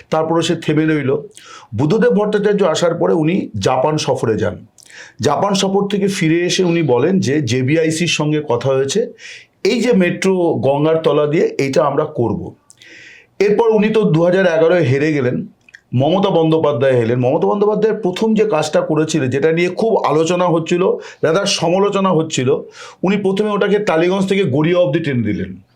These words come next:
মেট্রোর বহু লোককে তখন আমি বলতে শুনেছি, "পরিকাঠামো নেই, লোক নেই, জন নেই", উনি এরকম সিদ্ধান্ত করে দিলেন। উনি তখন রেল মিনিস্টার, দু হাজার নয়ে উনি আবার রেল মিনিস্টার হয়েছেন। কিছুদিনের মধ্যে দেখা গেল যে ওই অবধি যাতায়াতটা কিন্তু আস্তে আস্তে, আস্তে আস্তে স্মুথ হয়ে গেল।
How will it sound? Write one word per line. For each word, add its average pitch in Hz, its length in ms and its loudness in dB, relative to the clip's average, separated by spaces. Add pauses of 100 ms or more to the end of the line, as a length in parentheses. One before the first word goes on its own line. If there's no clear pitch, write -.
(580)
মেট্রোর 226 500 0
বহু 185 340 2
লোককে 202 280 0
তখন 175 240 2
আমি 175 120 0
বলতে 147 340 -2
শুনেছি, 156 360 0
"পরিকাঠামো 151 680 0
নেই, 151 220 0
লোক 156 220 -2
নেই, 151 280 0
জন 147 200 0
নেই", 147 180 -2
উনি 143 240 -4
এরকম 143 260 -2
সিদ্ধান্ত 139 500 -4
করে 135 240 -4
দিলেন। 131 240 -2
উনি 143 120 -4
তখন 156 200 0
রেল 139 180 0
মিনিস্টার, 127 480 -4
দু 117 100 0
হাজার 135 200 0
নয়ে 131 400 -2 (400)
উনি 143 100 0
আবার 165 280 0
রেল 156 160 2
মিনিস্টার 135 420 -2
হয়েছেন। 107 400 -2 (1800)
কিছুদিনের 247 480 0
মধ্যে 220 280 2
দেখা 196 260 2
গেল 208 240 4
যে 208 220 2
ওই 196 300 0
অবধি 202 300 0
যাতায়াতটা 180 640 0
কিন্তু 180 280 -2
আস্তে 165 260 0
আস্তে, 165 200 0
আস্তে 160 240 0
আস্তে 165 240 -2
স্মুথ 139 500 -2
হয়ে 120 180 0
গেল। 98 220 -6